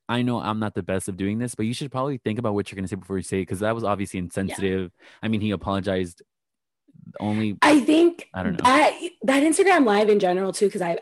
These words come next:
Speaker 2: I've, I've seen that Instagram Live. I didn't watch it live, but I watched after. Like, that whole thing, I was just like, "Oh my gosh." And that just fed into my whole thing also afterwards when she, like,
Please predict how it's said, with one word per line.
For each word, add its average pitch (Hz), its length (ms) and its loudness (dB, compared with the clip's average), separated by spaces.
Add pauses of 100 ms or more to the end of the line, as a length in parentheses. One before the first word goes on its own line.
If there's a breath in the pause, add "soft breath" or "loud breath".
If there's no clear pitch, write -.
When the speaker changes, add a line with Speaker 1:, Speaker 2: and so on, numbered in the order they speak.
Speaker 2:
I've, 175 220 2 (160)
I've 185 140 0
seen 185 160 -2
that 190 120 -2
Instagram 208 320 2
Live. 214 200 2
I 185 120 2
didn't 185 140 2
watch 180 160 -2
it 180 80 -6
live, 170 220 -4
but 170 100 -8
I 170 80 -4
watched - 280 -8
after. 214 380 -2 (1300 soft breath)
Like, 240 500 4 (840)
that 254 360 6
whole 285 220 6
thing, 320 220 4
I 262 80 4
was 269 100 6
just 262 120 -2
like, - 440 -2 (340)
"Oh 202 160 2
my 196 120 0
gosh." 180 380 -6
And 247 160 8
that 254 160 6
just 285 220 2
fed 247 180 6
into 254 220 2
my 208 140 4
whole 208 280 4
thing 208 260 6
also 196 340 2
afterwards 208 640 2 (100)
when 165 300 0
she, - 240 0
like, 160 180 0